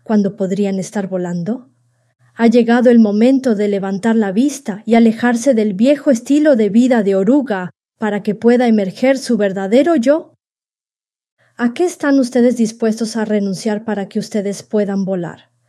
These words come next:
¿Están dispuestos a renunciar a sus pecados, incluso a sus pecados favoritos,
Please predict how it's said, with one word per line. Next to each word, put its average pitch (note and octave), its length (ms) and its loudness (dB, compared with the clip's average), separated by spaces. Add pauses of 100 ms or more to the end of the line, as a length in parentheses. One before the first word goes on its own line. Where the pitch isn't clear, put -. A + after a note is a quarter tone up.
(500)
¿Están B3 320 0
dispuestos B3 640 0
a A3 80 -4
renunciar G#3 500 -2
a A#3+ 60 -2
sus A3+ 200 -6
pecados, A3+ 720 -6
incluso B3 560 0
a G#3+ 60 -2
sus G#3+ 220 -8
pecados A#3+ 500 -2
favoritos, G#3 760 -4